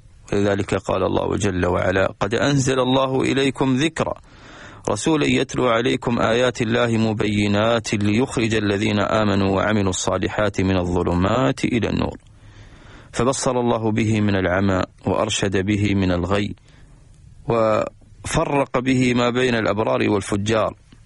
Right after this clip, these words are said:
وجعل الهدى والفلاح في اتباعه وموافقته، والضلال والشقاء في معصيته ومخالفته. وامتحن الله جل وعلا به الخلائق في قبورهم،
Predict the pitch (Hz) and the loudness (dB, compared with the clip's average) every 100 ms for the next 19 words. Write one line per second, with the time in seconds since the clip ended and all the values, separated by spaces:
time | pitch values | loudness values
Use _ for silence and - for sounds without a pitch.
0 | - - 107 113 101 104 95 123 120 98 | -8 -4 -2 0 0 0 0 0 2 0
1 | - - - - 95 - 98 127 82 - | 0 -6 -18 -4 -4 -2 0 2 0 -4
2 | - - - - 123 147 143 135 147 160 | -10 -6 -6 -4 -2 0 0 0 0 0
3 | 151 131 98 - 92 90 110 - - - | 0 -2 -4 -4 -6 -6 -8 -12 -10 -6
4 | 101 92 90 101 104 50 50 - - - | -4 -2 0 0 2 0 -4 -8 -18 -8
5 | - - - 110 - 127 147 - 120 113 | -4 -4 -4 -4 -2 -2 -2 -2 -2 0
6 | 90 - 110 107 123 143 - - - - | 0 0 -2 -2 0 0 0 -2 -2 -4
7 | - - - - - - - - - - | -4 -8 -8 -10 -12 -20 -20 -20 -6 -4
8 | 110 143 131 123 120 120 113 113 113 107 | -2 -2 0 0 0 -2 0 0 0 0
9 | 107 107 107 107 110 110 104 - 120 - | 2 0 2 0 2 0 0 -2 0 0
10 | - 123 135 131 143 156 123 98 | -2 -4 -2 -2 0 2 2 0